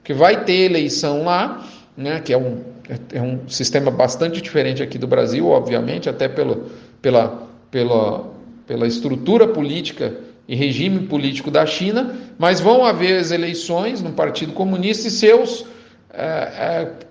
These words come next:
as suas consequências podem, é, é, alterar como é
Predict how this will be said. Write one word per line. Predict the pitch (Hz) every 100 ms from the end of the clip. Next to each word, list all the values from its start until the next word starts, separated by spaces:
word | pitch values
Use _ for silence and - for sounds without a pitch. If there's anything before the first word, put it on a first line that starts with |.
| -
as | -
suas | - 214 214
consequências | 233 226 214 - 202 247 254 190
podem, | - - 208 247 262 240 156 147 - - -
é, | - 143 135 131 - 139
é, | 135
alterar | 165 196 196 165 165 208 202
como | - 220 254 254 220
é | 208 208 226